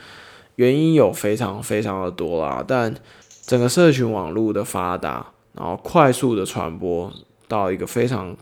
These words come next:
夸张的一个境界，让一部分呢，没有做足功课，或是说你了解这个专业制表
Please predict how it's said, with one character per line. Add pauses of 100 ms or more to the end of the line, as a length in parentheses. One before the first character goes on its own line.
(240)
夸
张
的
一
个
境
界， (300)
让
一
部
分
呢，
没
有 (240)
做
足
功
课，
或
是
说
你
了
解
这
个
专
业
制
表